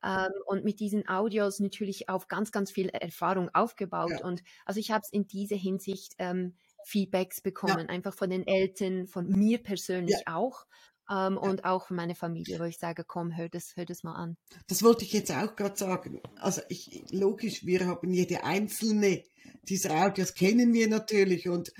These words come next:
Speaker 2: ich greife oft auch mal darauf zurück und ich, mir dient es oft so zur Psychohygiene. Weißt du, zum Beispiel die, die, die Audio-Etiketten,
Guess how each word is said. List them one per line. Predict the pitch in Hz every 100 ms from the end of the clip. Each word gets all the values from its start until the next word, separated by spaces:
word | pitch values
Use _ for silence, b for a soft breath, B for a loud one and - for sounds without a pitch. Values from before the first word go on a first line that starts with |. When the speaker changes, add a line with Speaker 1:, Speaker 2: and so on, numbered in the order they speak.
| 262 185 - _ - - -
Speaker 2:
ich | 202 -
greife | 175 170 180 202 -
oft | 196 262 - - -
auch | 190 254 262
mal | 254 247 254 240 - _ - -
darauf | 233 208 208 -
zurück | 220 240 311 b b b b b
und | - 233 185 - _ 127 - -
ich, | - - - _ _
mir | 254 240 285 339
dient | 277 277 277 240
es | 226 -
oft | 220 262 -
so | 277
zur | 233 214
Psychohygiene. | - 277 302 294 269 - 262 185 127 117 131
Weißt | 196 262 320
du, | 269 B B B
zum | - 196
Beispiel | 226 254 269 208
die, | 226 226
die, | - 214
die | - 143
Audio-Etiketten, | 190 220 233 170 196 - - 208 214 - 156